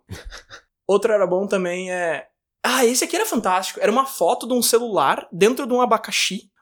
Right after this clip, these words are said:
O abacaxi tá cortado no meio, o cara cortou o abacaxi no meio, abriu um buraco pra caber o celular e botou o celular dentro.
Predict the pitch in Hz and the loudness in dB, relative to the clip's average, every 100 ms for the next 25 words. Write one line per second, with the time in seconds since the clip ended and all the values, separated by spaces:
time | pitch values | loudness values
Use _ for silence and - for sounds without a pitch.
0 | _ - 208 220 240 - 302 294 214 247 | _ 0 2 2 0 0 -2 0 0 2
1 | 208 214 208 202 202 220 196 202 202 175 | 2 0 -2 -2 -2 -2 -4 -4 -4 -2
2 | 240 175 202 208 180 151 - - 185 160 | -2 0 0 2 2 2 -2 -8 -8 -6
3 | 165 180 175 185 196 202 202 220 190 185 | -6 -4 -2 -2 -4 -4 -2 0 0 -2
4 | 175 214 - | -4 -4 -8